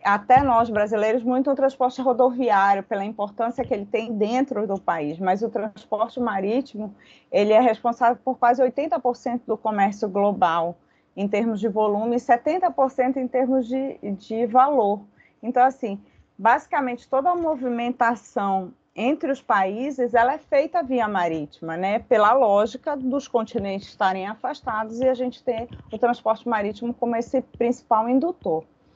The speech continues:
Bom, a gente tem alguns dados aqui. As exportações brasileiras via marítima,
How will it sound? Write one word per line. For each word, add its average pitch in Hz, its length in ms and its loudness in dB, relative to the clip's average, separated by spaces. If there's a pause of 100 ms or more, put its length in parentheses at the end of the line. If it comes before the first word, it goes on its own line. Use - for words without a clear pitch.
(500)
Bom, 220 80 2
a 214 160 2
gente 240 260 -2
tem 277 120 2
alguns 269 340 2
dados 214 340 2
aqui. 240 720 0
As 208 220 4
exportações 240 680 -2
brasileiras 220 840 0
via 214 240 0
marítima, 180 880 -2